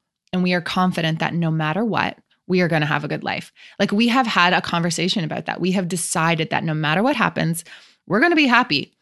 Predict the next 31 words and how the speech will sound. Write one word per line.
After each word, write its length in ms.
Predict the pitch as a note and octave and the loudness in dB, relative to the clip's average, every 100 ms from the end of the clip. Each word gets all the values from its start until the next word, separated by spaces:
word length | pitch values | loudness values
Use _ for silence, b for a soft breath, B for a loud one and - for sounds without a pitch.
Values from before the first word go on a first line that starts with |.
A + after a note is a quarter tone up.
| b b - | b b 0
We 120 | A3 | 2
are 60 | |
gonna 160 | C4 B3+ | 4 4
overcome 420 | G3 G#3 A3 G#3+ G#3+ | 2 2 0 2 2
whatever. 560 | G#3+ D#3+ E3 F3+ G3 - | 4 4 2 -2 -2 -2
And 200 | F#3 F3+ | 0 0
we 300 | F#3+ G3+ F#3+ | 2 0 0
know 260 | G3 F3+ | 0 0
that 240 | F3+ E3+ - | 0 0 0
no 140 | F3+ | 0
matter 320 | E3+ D#3+ E3 | 2 2 2
what 220 | D#3+ E3 - | 0 -2 -4
comes 320 | E3+ E3+ F3 | -2 -2 -2
our 160 | G3+ | -2
way, 300 | F#3+ E3+ D3+ | -2 -2 -2
we're 160 | D#3+ F3 | -2 -4
gonna 260 | D#3+ D#3+ D3+ | -4 -4 -2
be 260 | D#3 - D#3+ | -4 -6 -6
okay. 720 | D3+ C#3+ - - - F2 F3 B B B B B B A3+ | -4 -6 -8 -8 -4 -4 -6 B B B B B B 0
And 100 | A3+ | 0
it 80 | |
comes 340 | - A3 C#4 C4+ | 0 2 2 2
down 280 | G#3+ G#3 G#3+ | 2 2 2
to 100 | G3+ | 2
making 480 | F3+ F3 G3 F#3 | 2 0 0 0
decisions 640 | F3 E3 - F3 E3+ E3 E3 - | 0 -2 -2 0 2 0 -2 -2
like 300 | D#3 F3 - | -2 -2 -2
that. 220 | - - | -4 -2
Like, 160 | F#3 - | -6 -4
simply 580 | - - C4+ - D#4 | -4 0 0 0 0
decide 840 | C4 C4 - - E3+ D#3+ F3+ B3 | 0 0 -2 -2 -2 0 0 -2